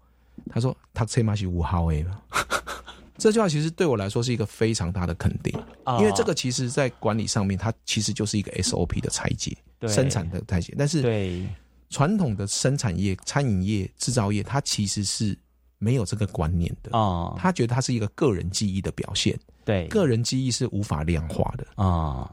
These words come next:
Speaker 1: 那怎么样在量化的过程品质不降？这其实是管理的范畴。
Speaker 2: 嗯哼。
Speaker 1: 那我自己这样，所以我们后来输送带这件事情就已经进到我们公司。
Speaker 2: 嗯。
Speaker 1: 我们公司的最后面，
Speaker 2: 嗯。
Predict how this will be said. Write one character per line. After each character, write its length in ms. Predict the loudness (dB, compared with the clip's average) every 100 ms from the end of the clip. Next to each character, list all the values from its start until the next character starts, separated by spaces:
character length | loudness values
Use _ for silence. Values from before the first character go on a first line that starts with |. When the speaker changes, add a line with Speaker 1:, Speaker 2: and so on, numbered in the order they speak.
| 2
Speaker 1:
那 100 | 2
怎 140 | 4
么 80 | 2
样 100 | 2
在 100 | 0
量 260 | 2 2 2
化 120 | 2
的 80 | 2
过 180 | 0
程 180 | 0 0
品 240 | 0 0 0
质 160 | 0
不 120 | -2 -4
降？ 300 | 2 2 2 -10 _ -8
这 100 | -4
其 200 | 0 0
实 60 | 0
是 160 | -2 -4
管 220 | 0 0
理 120 | 0
的 100 | -4
范 180 | -2 -2
畴。 260 | 0 -4 -6 -2
Speaker 2:
嗯 260 | 0 0 0
哼。 300 | 0 -2 -2
Speaker 1:
那 260 | 0 0 0 _ _ _
我 120 | -4 0
自 120 | 0
己 140 | 0
这 100 | 0
样， 120 | -2
所 180 | 2 2
以 60 | 2
我 80 | 0
们 120 | -2
后 180 | 2 2
来 260 | 2 0 -4
输 280 | -4 -2 0
送 220 | 2 2
带 200 | 2 0
这 140 | 0
件 140 | 0 0
事 160 | -2
情 160 | -2 -2
就 160 | 0 0
已 20 |
经 120 | 0
进 140 | 2
到 80 | 2
我 40 | 2
们 100 | -4
公 160 | -4
司。 140 | -4 -2
Speaker 2:
嗯。 20 |
Speaker 1:
我 60 |
们 100 | -2
公 160 | 0 0
司 140 | 2 2
的 200 | 0 0
最 200 | 0 2
后 120 | 2
面， 180 | 0
Speaker 2:
嗯。 40 | -2